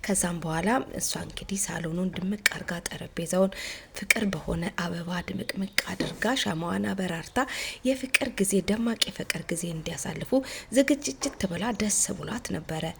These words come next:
ዴቭን ይዛ ወደ ሳሎን የመጣችው። ከዛም በኋላ አይኑን እንዲገልጥ ትፈቅድለትና አይኑን ይገልጻል። «ይኸውልህ ዴቭ» ትለዋለች፣ «ዛሬ እኔ እናንተ፣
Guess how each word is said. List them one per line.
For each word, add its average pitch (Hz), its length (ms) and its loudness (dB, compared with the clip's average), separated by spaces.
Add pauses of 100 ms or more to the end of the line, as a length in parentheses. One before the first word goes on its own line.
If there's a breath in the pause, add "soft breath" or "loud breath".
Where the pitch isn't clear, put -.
(320 loud breath)
ዴቭን 190 320 12
ይዛ 165 140 0 (100)
ወደ 170 220 -6
ሳሎን 160 380 -4
የመጣችው። - 540 -4 (320 loud breath)
ከዛም 170 360 4
በኋላ 165 280 0 (120)
አይኑን 190 300 0
እንዲገልጥ 165 500 -2 (220)
ትፈቅድለትና 170 1300 -4 (200)
አይኑን 165 320 -4
ይገልጻል። 170 540 0 (460 loud breath)
«ይኸውልህ 170 460 2
ዴቭ» 190 220 2
ትለዋለች፣ 170 600 0
«ዛሬ 175 220 6 (180)
እኔ 180 180 2
እናንተ፣ 175 220 2